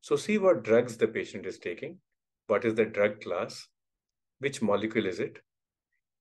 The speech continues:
what is the preparation. Maybe sustained or immediate release metformin, that also will have an impact on fasting glycemia.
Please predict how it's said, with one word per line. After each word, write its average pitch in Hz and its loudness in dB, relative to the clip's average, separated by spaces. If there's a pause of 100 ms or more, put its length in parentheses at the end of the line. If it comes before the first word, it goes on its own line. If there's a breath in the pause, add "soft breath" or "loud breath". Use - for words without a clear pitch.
(200)
what 123 -2
is 143 -4
the 170 2
preparation. 101 -2 (440 soft breath)
Maybe 147 0
sustained 143 0
or 143 6
immediate 131 2
release 123 -4
metformin, 98 -4
that 101 0
also 151 2
will 156 -4 (120)
have 123 -2
an 143 2
impact 131 2
on 139 0
fasting 117 -4
glycemia. 85 -6